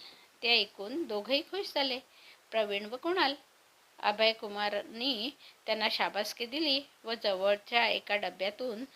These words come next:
दोन छोटी छोटी पाकिटं काढली, त्यात झाडांच्या बिया ठेवल्या होत्या. आणि दोन छोट्या छोट्या कुंड्याही अभर-, अभय कुमार यांनी त्यांना दिल्या व म्हणाले, "या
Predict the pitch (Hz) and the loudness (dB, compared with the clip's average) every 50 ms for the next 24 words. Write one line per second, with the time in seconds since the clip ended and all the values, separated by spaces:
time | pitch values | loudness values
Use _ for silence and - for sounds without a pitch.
0 | - - - _ _ 180 208 220 254 254 - - 214 - - 202 - - 190 - | -20 -20 -20 _ _ -6 -4 -4 -2 -4 -4 -6 -8 -8 -10 -12 -10 -12 -10 -10
1 | 214 - - 294 311 - 370 370 - 381 359 302 277 254 233 226 240 240 - - | -12 -8 -6 -6 -4 -4 -6 -4 -4 -2 0 0 0 0 0 -4 -8 -10 -12 -18
2 | - - - - _ _ _ 226 226 240 226 - 240 220 196 190 196 208 - - | -20 -20 -20 -20 _ _ _ 0 0 0 0 0 0 2 2 2 0 0 0 -2
3 | 240 240 240 254 254 277 311 349 - - 285 247 233 214 208 220 190 - - 185 | -2 -2 -2 0 0 0 0 0 0 0 -2 0 0 0 -2 -2 -4 -8 -12 -14
4 | 196 - - _ _ _ _ _ _ _ - - - - - - _ _ - 226 | -14 -14 -18 _ _ _ _ _ _ _ -20 -20 -20 -20 -20 -20 _ _ 0 2
5 | 220 233 240 226 214 240 302 320 - 226 240 254 240 - 254 240 - 214 214 - | 2 4 4 2 0 0 -2 -2 -2 -2 -2 -2 -2 -4 -6 -6 -6 -8 -8 -8
6 | 233 220 - 247 247 - 262 247 240 240 240 247 285 285 339 320 294 233 240 240 | -6 -4 -4 -4 -4 -4 -4 -4 -2 0 2 2 2 4 2 2 2 2 0 0
7 | 240 233 - - - 202 208 208 240 240 233 - 233 220 214 208 214 220 208 202 | -2 -2 -6 -6 -4 -4 -2 0 0 0 0 -2 -6 -6 -4 -2 2 2 2 2
8 | 190 190 190 - 196 185 202 220 254 269 330 370 392 359 311 294 - - - - | 0 -4 -10 -10 -10 -10 -8 -6 -4 -2 -2 2 6 6 6 6 4 -2 -16 -20
9 | - - - _ _ _ - 262 294 311 311 302 294 277 247 233 240 285 - - | -20 -20 -20 _ _ _ -10 -8 -4 -2 2 2 2 2 2 0 0 -2 -4 -8
10 | - - - - - _ _ - 247 247 254 269 | -16 -20 -20 -20 -20 _ _ 2 4 6 6 6